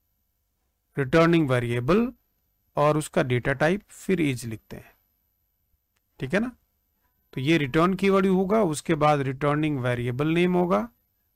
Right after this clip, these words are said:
और जो उसका डेटा टाइप होगा is होगा। डिक्लेरेशन सेक्शन आ गया, पीएल सीक्वल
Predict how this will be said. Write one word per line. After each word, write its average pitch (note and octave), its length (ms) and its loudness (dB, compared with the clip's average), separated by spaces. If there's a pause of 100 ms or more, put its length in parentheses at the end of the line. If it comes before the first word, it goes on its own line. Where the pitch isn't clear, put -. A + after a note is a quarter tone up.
(600)
और C#3 180 0
जो C3 180 -2
उसका C3+ 260 -6
डेटा B2 220 -2
टाइप E3+ 320 -2
होगा G3+ 360 -4 (100)
is B2+ 200 -6
होगा। - 360 -18 (800)
डिक्लेरेशन C#3+ 560 -2
सेक्शन F#3 380 -4
आ F#3 100 0
गया, G#3+ 260 -6 (760)
पीएल D3 200 -2
सीक्वल A#2+ 580 -8